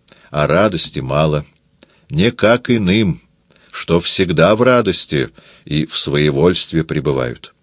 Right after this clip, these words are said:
Я во всех своих делах надежду имею на тебя. У меня только и надежды, что ты.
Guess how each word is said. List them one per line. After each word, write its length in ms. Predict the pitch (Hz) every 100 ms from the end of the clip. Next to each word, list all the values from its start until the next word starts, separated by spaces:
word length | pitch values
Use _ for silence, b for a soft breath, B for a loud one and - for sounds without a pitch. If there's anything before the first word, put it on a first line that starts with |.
| _ _ _ _ _ 73
Я 360 | 67 101 120
во 120 | 104
всех 400 | - - 107 117
своих 480 | - 82 90 110 76
делах 540 | 73 82 104 107 - - b b b -
надежду 640 | 76 76 104 - 95 90
имею 280 | 85 98 92
на 120 | 85
тебя. 440 | - 78 67 62 - _ _ _ _ _ _ B B B -
У 100 | 80
меня 380 | 87 98 117
только 360 | 117 113 107 101
и 100 | 95
надежды, 560 | 92 78 90 101 92 92
что 220 | - 85
ты. 300 | - 62